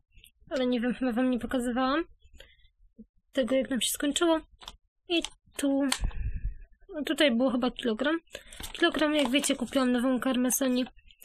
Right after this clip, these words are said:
y, z, też z Brita, tylko że lepszej jakości. No ale o tym wam pewnie więcej powiem, czy Soni smakuje, wszystko w jakichś osobnych filmikach.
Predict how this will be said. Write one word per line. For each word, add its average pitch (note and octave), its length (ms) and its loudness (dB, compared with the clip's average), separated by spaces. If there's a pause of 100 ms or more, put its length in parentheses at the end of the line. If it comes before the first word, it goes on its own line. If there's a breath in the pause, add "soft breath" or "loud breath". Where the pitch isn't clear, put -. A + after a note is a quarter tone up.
(500 loud breath)
y, B3+ 220 2
z, G#3+ 260 -4
też C4+ 180 2
z A#3+ 120 2
Brita, B3 400 0
tylko - 340 -2
że A3 120 2
lepszej A#3+ 360 2
jakości. C4 560 0 (1000)
No D#4 140 2
ale C4 360 2
o - 80 -2
tym B3+ 240 0
wam B3 160 2
pewnie A#3 680 0 (220)
więcej C4+ 300 2
powiem, A#3+ 480 0 (680)
czy - 100 -2
Soni B3 240 2
smakuje, B3 480 0
wszystko A#3 340 -2
w - 20 0
jakichś A3+ 260 -4
osobnych A#3+ 380 -2
filmikach. D4+ 480 0